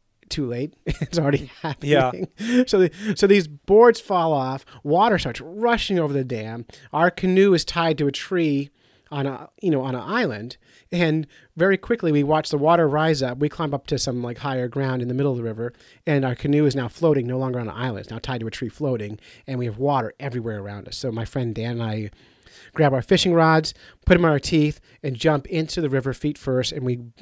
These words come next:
Speaker 1: kind of butt bounce our way through the rapids down to the canoe. We grab our canoe, get in the boat, untie it, and, you know, it's p-, by now we're soaking wet. Um,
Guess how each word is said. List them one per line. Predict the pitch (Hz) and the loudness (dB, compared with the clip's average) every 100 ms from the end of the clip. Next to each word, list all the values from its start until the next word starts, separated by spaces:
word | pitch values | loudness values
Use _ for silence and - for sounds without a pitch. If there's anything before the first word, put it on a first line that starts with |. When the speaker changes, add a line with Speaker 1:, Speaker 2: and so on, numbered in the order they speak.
| - _ - | -20 _ -6
Speaker 1:
kind | 143 | -4
of | 123 113 _ | -4 -8 _
butt | 156 147 | 2 2
bounce | 135 123 127 127 | -4 -4 -6 -10
our | - 123 | -8 -6
way | 117 123 117 | -4 -4 -6
through | - | -4
the | 127 | -2
rapids | 127 120 120 117 | -2 -2 -4 -8
down | 135 123 | -8 -8
to | 113 | -10
the | 110 | -12
canoe. | - 131 120 | -6 -6 -4
We | 101 | -6
grab | 135 135 | -6 -4
our | 135 | -4
canoe, | - 135 127 | -2 -2 -2
get | 131 160 | -4 -6
in | 147 | -6
the | |
boat, | 120 120 120 - _ _ _ _ _ _ - | -4 -6 -6 -10 _ _ _ _ _ _ -2
untie | 160 156 135 135 | -2 0 -2 0
it, | 131 - | -2 -4
and, | 127 123 120 _ - | -6 -6 -8 _ -4
you | |
know, | 123 | -4
it's | 117 | -4
p-, | - - | -12 -8
by | - 139 | -4 -2
now | 131 | -2
we're | 110 | -4
soaking | - 147 135 120 110 | -4 0 -2 -2 -6
wet. | 117 113 - _ - _ _ - | -4 -6 -8 _ -20 _ _ -10
Um, | 120 214 104 | -10 -8 -12